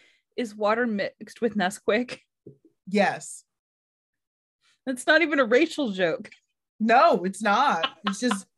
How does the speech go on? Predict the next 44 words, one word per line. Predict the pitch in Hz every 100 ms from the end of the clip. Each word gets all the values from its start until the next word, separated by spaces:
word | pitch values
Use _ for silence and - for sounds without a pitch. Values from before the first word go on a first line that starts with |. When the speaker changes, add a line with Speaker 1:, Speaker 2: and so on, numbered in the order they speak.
| _
Speaker 2:
that's | 170 208 214
what | 254
it | 254 233
was. | 226 302 190 147 - _ _ _ _ _ _ -
And, | 277
like, | 403 440
Speaker 1:
Yeah. | 440 370
Speaker 2:
it's | -
not | 381
like | 381 349
a | -
poor | 330 339 339
option. | 233 226 240 240
It's | 240
not | 269 277
like | 262 262
a, | 262 262
"Oh, | 302 294 262
this | 254 262
is, | 269
you | 247
know, | 233
your | 220 196
Tang. | 196 285 262 226 175 180 196 _ _ -
This | 220 240
is | 233
for | 214 202
poor | 285 285
children." | 277 214 180 190 190 196 _ _ 220
Nah, | 311 415 254 190 _
like, | 262 226
this | 269 311
was | 427 415
just | 330 330 254 240
a | 262
nineties | 247 233 294 359 302 302
thing | - 240 196 196
that | 190
people | 254 285 196 240
thought | 240 269
was | 262 220
a | 208
good | 233 226
idea. | 214 202 214 226 190 170